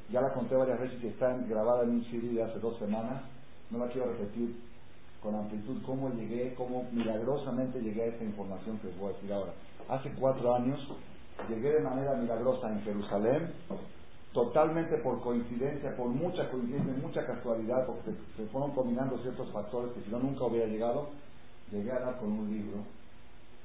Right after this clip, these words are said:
rarísimo, un libro que se llama Berit Menuha. Se llama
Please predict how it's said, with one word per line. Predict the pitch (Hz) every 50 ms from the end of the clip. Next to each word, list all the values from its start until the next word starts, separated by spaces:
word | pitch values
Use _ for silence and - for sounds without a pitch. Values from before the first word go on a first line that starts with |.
| - - - 87
rarísimo, | 90 92 92 104 104 - - - - - 76 - - - - - - - - - - - - - - - -
un | 87 107
libro | 107 110 117 113
que | - -
se | -
llama | 104 104 104 101
Berit | 90 90 87 98 104 104 101 - -
Menuha. | 87 87 82 80 78 78 - 78 76 - - - - - - - - - - - - - - -
Se | - -
llama | 95 -